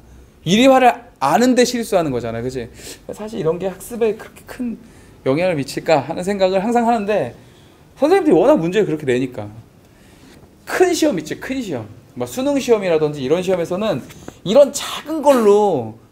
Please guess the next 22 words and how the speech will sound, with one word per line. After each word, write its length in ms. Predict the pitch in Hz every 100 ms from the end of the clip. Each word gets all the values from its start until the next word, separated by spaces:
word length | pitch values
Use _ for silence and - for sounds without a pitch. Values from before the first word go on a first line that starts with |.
| _
함정을 500 | - 320 302 294 269
파서 260 | 214 202 208
틀리게 320 | 277 285 254
하지 200 | 247 233
않아요, 320 | 131 113 117
잘. 200 | 117 110 107 - _ _ - _ _ _ _ _ _
그러니까 180 | 208 180
왜냐면 380 | 190 220 196 - -
목적 400 | - 175 175 277
자체가, 420 | 175 151 170 170 156
시험을 280 | 254 247 240
출제하는 300 | 240 262 160
목적 240 | 123 190
자체가 560 | 156 - 147 180 262 - _ _ -
분명하기 480 | 180 208 233 190 160
때문에 440 | 160 135 175 127 - - _
이런 240 | 170 208
계산 340 | - 156 190 233
실수를 920 | 220 208 208 202 196 196 180 143 -
목적으로 440 | - 151 208 202 185
두지 260 | 180 156
않거든. 340 | 147 113 127